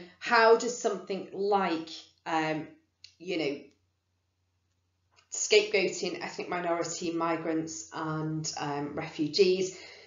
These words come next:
reinstill that categorisation and comparison processing social identity?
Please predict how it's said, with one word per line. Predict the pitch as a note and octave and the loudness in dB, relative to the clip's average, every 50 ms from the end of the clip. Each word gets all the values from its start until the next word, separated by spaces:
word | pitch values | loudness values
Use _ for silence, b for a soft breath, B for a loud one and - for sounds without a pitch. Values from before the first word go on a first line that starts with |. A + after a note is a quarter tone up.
| B B B B B B _ _ _ _ _ _ - | B B B B B B _ _ _ _ _ _ -8
reinstill | G#3 G3+ G3 G3 G#3 G#3+ A#3 A#3 A#3+ A#3 A3 G#3+ G#3 G#3 G3 - - - - A3+ G#3 G#3 G3 F#3 F3 E3+ | -4 -2 0 4 6 8 8 8 12 12 12 12 12 10 2 2 -6 -6 2 4 4 4 4 2 0 -2
that | - D#3+ D3+ D#3 D3 - - - - _ _ _ _ _ _ - | -2 -2 -2 -2 -4 -8 -10 -16 -20 _ _ _ _ _ _ -10
categorisation | - - A3+ - - - - G3+ - G3+ F#3 F#3 F3 F3 F3 F3+ F3 F#3 F3 F3 E3 - - - E3+ E3 E3 E3 - - | -8 -8 -6 -8 -8 -10 -12 -6 -6 -4 -2 -2 0 0 0 0 0 0 -2 0 0 -2 -2 0 0 0 0 -2 -4 -6
and | D#3 D#3 D#3 D#3 D#3 D3+ | -6 -4 -4 -4 -4 -4
comparison | - D#3 - - - E3+ E3+ F3 F3 E3+ - E3+ | -6 -10 -12 -10 -4 -2 0 0 0 -2 -4 -6
processing | - - D#3+ D3+ D#3 - D3 C3+ - D3+ C#3+ | -4 -2 -2 -2 -2 -2 -6 -6 -6 -6 -6
social | - - D#3 D#3 D3 D3+ - D3+ | -6 -2 -2 -2 -2 -2 -4 -4
identity? | D3+ D3+ D3+ D#3 D#3 D#3 D3+ D3+ - - - C#3+ C#3+ B | -4 -4 -2 -2 -2 -2 -2 -4 -4 0 0 0 0 B